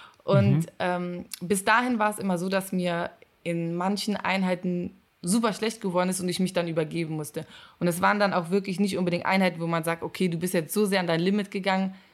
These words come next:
Speaker 1: dass es jetzt passiert, sondern das ist, äh, pf,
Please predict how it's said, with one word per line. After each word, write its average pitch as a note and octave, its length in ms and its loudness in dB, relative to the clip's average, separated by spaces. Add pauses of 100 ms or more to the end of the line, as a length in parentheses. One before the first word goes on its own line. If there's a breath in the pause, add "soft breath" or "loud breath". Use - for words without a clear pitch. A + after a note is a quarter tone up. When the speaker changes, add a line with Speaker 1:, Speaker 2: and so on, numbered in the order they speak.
(360 loud breath)
Speaker 1:
dass E3+ 180 -2
es E3+ 100 -6
jetzt E3 200 0
passiert, A#3 520 0
sondern F#3+ 380 2
das - 300 -4
ist, - 360 -8 (320)
äh, D#3+ 60 -2
pf, - 400 -12